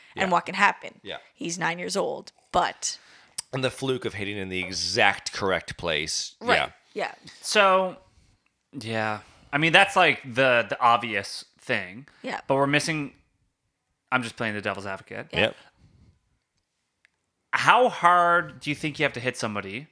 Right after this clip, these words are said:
Speaker 3: to cause enough hemorrhaging for them to die? Right? So you hit somebody in the head.
Speaker 2: Yeah, but here's the thing, not to interrupt you, but I think maybe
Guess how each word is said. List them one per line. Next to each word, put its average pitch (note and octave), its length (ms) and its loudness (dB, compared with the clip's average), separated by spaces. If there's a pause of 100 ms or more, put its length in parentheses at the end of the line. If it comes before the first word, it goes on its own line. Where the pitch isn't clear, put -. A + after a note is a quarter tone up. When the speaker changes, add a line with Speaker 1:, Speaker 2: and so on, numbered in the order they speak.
(600)
Speaker 3:
to A#2+ 80 -10
cause G2+ 920 -2 (380)
enough B2 360 0
hemorrhaging A2 640 -6 (560)
for - 100 -10
them A#2 140 -2
to A2 80 -4
die? G2+ 400 -6 (500)
Right? B2 280 4 (340)
So C3+ 340 2
you A#2+ 160 -4
hit C#3+ 200 -2
somebody D3 260 0
in C#3+ 60 -4
the B2+ 80 0
head. G#2+ 260 2 (260)
Speaker 2:
Yeah, A#2+ 200 4
but G#2+ 200 2 (380)
here's A2+ 300 -6
the F#2 80 -6
thing, F2+ 420 -2
not F#2 180 -4
to - 60 -8
interrupt D#2 240 -6
you, D#2 60 -6
but E2 100 -2
I D#2+ 80 0
think F2+ 320 -8
maybe F#2+ 640 -4